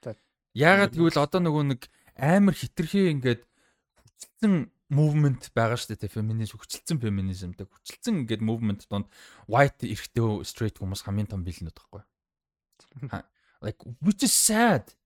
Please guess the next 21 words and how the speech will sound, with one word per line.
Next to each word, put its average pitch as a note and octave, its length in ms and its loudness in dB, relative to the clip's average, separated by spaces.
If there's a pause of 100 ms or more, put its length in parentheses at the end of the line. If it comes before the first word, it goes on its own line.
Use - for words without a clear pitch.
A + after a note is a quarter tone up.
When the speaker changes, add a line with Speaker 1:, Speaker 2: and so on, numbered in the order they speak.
(200)
Speaker 2:
Тэ D3+ 140 4
яг C#3+ 100 -2
нь D3 80 4
нийгмийн G3 380 6
дунд D#3 180 0
асуудал - 400 -4
нь C3+ 80 -4 (160)
<laughs> - 80 -10
generally E3+ 640 6
white D#3+ 300 8
straight D#3+ 340 2
guys E3+ 240 6
л D#3+ 160 4
байгаа C#3 160 2
хэрэг. - 320 -4
Гэхдээ - 200 0 (200)
at D#3+ 160 6
the E3 80 2
same G3+ 320 8
time, D#3 320 6
тэ, C3+ 240 4